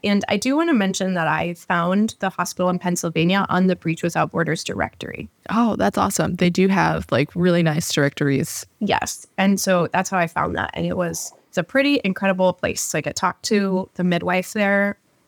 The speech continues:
Speaker 1: to make sure they were real people <laughs> really doing it. She was amazing. Yeah, just the fact that they're,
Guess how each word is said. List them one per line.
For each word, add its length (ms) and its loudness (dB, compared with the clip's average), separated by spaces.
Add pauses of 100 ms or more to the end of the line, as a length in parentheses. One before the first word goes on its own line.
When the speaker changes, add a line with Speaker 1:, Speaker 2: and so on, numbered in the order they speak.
Speaker 1:
to 120 0
make 180 2
sure 200 2
they 160 2
were 140 4
real 240 2
people 440 -2 (180)
<laughs> 200 -20
really 300 2
doing 320 2
it. 260 4 (220)
She 180 2
was 180 2
amazing. 560 2 (340)
Yeah, 200 4
just 180 -2
the 80 0
fact 280 -2
that 140 -4
they're, 220 0